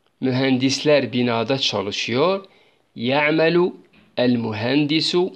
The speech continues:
في البناء. Evet arkadaşlar, metnimiz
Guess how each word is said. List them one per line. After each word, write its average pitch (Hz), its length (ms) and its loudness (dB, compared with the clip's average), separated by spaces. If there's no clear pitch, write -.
في - 180 -8
البناء. 117 600 -2
Evet 147 300 0
arkadaşlar, 123 680 -2
metnimiz 139 880 0